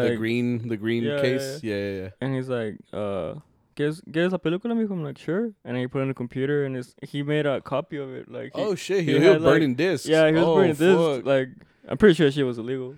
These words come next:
Speaker 2: No,
Speaker 1: It,
Speaker 2: yeah.
Speaker 1: it is illegal,
Speaker 2: Uh, we
Speaker 1: right?
Speaker 2: bought those.
Speaker 1: Yeah.
Speaker 2: You, you,
Speaker 1: <laughs> Well,
Speaker 2: they
Speaker 1: we rented them. And then
Speaker 2: <laughs> That's what I'm saying. Like,
Speaker 1: <laughs>
Speaker 2: we would buy those movies. Like, we had, you know, just the discs at home.
Speaker 1: Yeah.
Speaker 2: It's like Shrek. That's how I saw Shrek two, bro. Like,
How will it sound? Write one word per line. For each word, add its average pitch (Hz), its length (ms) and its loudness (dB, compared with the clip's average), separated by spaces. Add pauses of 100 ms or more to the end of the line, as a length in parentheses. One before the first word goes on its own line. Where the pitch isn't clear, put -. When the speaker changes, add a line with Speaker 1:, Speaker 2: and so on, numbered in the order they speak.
(220)
Speaker 2:
No, 208 240 8
Speaker 1:
It, 147 80 6
Speaker 2:
yeah. 180 160 12
Speaker 1:
it 202 60 12
is 190 160 12
illegal, 135 340 0
Speaker 2:
Uh, 139 80 8
we 151 120 8
Speaker 1:
right? 190 120 2
Speaker 2:
bought 160 260 6
those. 127 300 2
Speaker 1:
Yeah. 160 300 0 (260)
Speaker 2:
You, 254 260 8
you, 165 280 6
Speaker 1:
<laughs> - 20 4
Well, 180 260 12
Speaker 2:
they 196 60 12
Speaker 1:
we 208 80 12
rented 175 380 4
them. 156 280 -4
And 151 100 4 (120)
then 220 160 2
Speaker 2:
<laughs> - 0 -
That's 170 180 8
what 214 120 10
I'm 202 40 8
saying. 208 260 10
Like, 160 280 8 (100)
Speaker 1:
<laughs> - 120 -20
Speaker 2:
we 151 180 4
would 226 200 6
buy 185 220 10
those 170 220 6
movies. 147 260 4
Like, 135 140 4
we 156 100 6
had, 190 300 2
you 143 80 4
know, 143 100 4
just 151 220 0
the 151 100 -6
discs 156 300 -2
at 143 160 6
home. 147 100 6
Speaker 1:
Yeah. 151 540 8
Speaker 2:
It's 143 100 -6
like 127 120 2
Shrek. 151 260 2
That's 165 160 4
how 196 120 8
I 190 120 8
saw 214 160 6
Shrek 202 260 4
two, 254 220 2
bro. 185 240 4
Like, 170 360 2